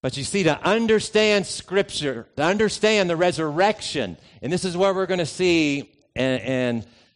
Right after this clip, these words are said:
the Holy Spirit's gonna teach us so much, and we're gonna grow in our understanding of the resurrection so much this year by spending time here in Acts, because of its connection to the Scriptures. You have to recognize the resurrection as the fulfillment of the Scriptures.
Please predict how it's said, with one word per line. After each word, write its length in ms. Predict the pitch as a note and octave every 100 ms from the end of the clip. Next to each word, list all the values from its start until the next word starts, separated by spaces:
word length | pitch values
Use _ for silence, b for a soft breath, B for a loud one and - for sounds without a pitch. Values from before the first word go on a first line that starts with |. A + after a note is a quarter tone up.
| b _
the 80 | -
Holy 260 | A2 F3+ F3+
Spirit's 540 | - - F3 F3 E3+
gonna 180 | - B2+
teach 380 | - F3+ F3+ E3
us 120 | C3
so 380 | - - F#3+ G3
much, 460 | F#3+ F3+ C#3+ -
and 120 | D#3 D3
we're 120 | D#3+
gonna 180 | D#3 C3+
grow 460 | C3 F3 G#3 G#3
in 80 | F#3+
our 100 | F3
understanding 600 | F3+ F3+ D#3+ F#3 F#3 F3+
of 80 | D#3+
the 60 | D3+
resurrection 680 | E3+ D3 D#3+ E3+ - D3
so 400 | B2 - G3 G3+
much 320 | G3 F#3 E3+ -
this 240 | D3 -
year 220 | D3 D3
by 140 | C#3 C3
spending 360 | - E3 D#3+
time 320 | - E3 E3
here 180 | D#3 D3+
in 60 | C#3+
Acts, 460 | C#3+ A2+ G2 - _ b b b
because 480 | D#3 F3 F#3+ F#3 F3+
of 220 | D3 B2 B B -
its 220 | D3+ -
connection 800 | - E3+ D#3+ G3 - - G3+ F#3+
to 180 | - F#3
the 120 | E3+
Scriptures. 1200 | - - E3+ F3+ F3+ - A#2 E2+ - - - - _ _ _ _ _ _ _ _ _ _ _ _
You 120 | C3
have 220 | E3 A3 -
to 120 | F3
recognize 760 | D3+ G#3 G#3+ G#3+ G3 G3 G3 -
the 100 | E3+
resurrection 760 | F#3 F#3 F3 F#3 F#3 - E3+
as 160 | D3+ D#3+
the 140 | F3
fulfillment 760 | - E3 D3+ - G3 G#3+ A3 G3
of 140 | F3+
the 80 | E3
Scriptures. 960 | - - F#3+ F#3 - B2 F2+ - -